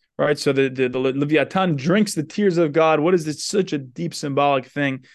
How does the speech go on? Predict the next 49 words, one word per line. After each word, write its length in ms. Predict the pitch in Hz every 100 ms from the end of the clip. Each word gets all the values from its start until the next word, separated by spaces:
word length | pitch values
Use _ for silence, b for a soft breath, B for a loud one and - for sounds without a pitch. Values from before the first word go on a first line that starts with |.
| b
And 100 | 131
we'll 60 | 131
see 300 | - 160 147
what 180 | 131 131
else 180 | 139 139
happens 400 | 131 131 127 120
now. 280 | 120 185 B B B
And 120 | 156 156
he 80 |
hallows 400 | 156 185 262 254
the 100 | 196
name 220 | 214 240 240
of 80 |
the 80 | 208
holy 300 | 202 220 247
king, 260 | 190 233 185
right? 180 | 190 175
So 220 | 175 160
as 120 | 147
opposed 360 | 156 220 214 196
to 40 |
the 120 | 156
Goyim 400 | 151 160 196 220
who 100 | 170
thought 240 | 156 208 165
that 120 | 160
Leviathan 500 | 156 160 160 160 175
was 140 | 160
a 40 | 151
god 280 | 151 202 196
in 100 | 190
of 120 | 170
himself, 540 | 165 143 202 233 269 - _ _ _ -
Leviathan 560 | 185 220 214 254 254 - _ -
worships 520 | 208 240 240 226 -
our 280 | 220 214 170
God, 300 | 135 98 - _ _ _ _ _ _ _ _ _ -
agreeing 540 | 151 151 226 240 220
to 120 | 202
swallow 420 | 180 208 202 214
up 260 | 202 196 190
all 180 | 190 196
the 80 | 185
waters. 380 | 180 190 180
It's 140 | 160 147
a 60 | 156
polemic 420 | 165 170 180 147
against 380 | 139 151 139 139
Leviathan, 720 | 131 135 - 151 175 214